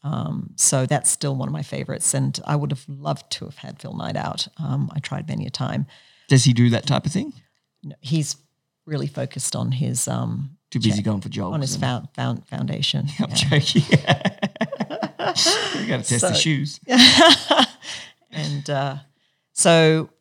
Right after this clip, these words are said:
Speaker 1: that's one of my favorites. Um,
Speaker 2: What's his foundation? Is it some charity thing?
Speaker 1: Yeah.
Speaker 2: For
Speaker 1: I'm
Speaker 2: what?
Speaker 1: not too,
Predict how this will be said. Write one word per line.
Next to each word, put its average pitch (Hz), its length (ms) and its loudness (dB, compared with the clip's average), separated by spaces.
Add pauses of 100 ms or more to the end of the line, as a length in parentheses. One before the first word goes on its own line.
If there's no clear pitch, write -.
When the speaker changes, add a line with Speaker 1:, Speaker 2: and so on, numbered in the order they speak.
Speaker 1:
that's 175 220 -2
one 160 80 0
of 147 60 2
my 131 80 0
favorites. - 680 -6 (100)
Um, 143 560 0
Speaker 2:
What's 359 200 -2
his 330 120 -6
foundation? - 600 -4 (1200)
Is - 60 0
it 117 40 0
some 113 180 0
charity 110 360 -2
thing? 113 220 -12 (480)
Speaker 1:
Yeah. - 200 -20 (680)
Speaker 2:
For - 100 -6
Speaker 1:
I'm 120 60 -2
Speaker 2:
what? 143 80 0
Speaker 1:
not 170 140 2
too, 175 200 4